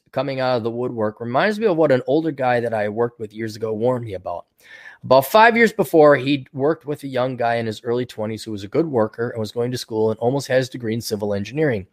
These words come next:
One day out of the blue, this girl was going to school. Oh, I'm sorry.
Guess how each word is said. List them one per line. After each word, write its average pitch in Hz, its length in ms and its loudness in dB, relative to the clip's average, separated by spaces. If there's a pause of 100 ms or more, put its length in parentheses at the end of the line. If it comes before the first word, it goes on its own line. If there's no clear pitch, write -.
(480)
One 127 200 8
day 170 200 8
out 147 200 8
of 175 60 4
the 156 80 4
blue, 131 320 6
this 123 180 -2
girl 131 240 4
was 143 160 4
going 135 340 2
to 131 80 -12
school. 131 580 2 (420)
Oh, 143 40 6
I'm 139 100 6
sorry. 120 200 6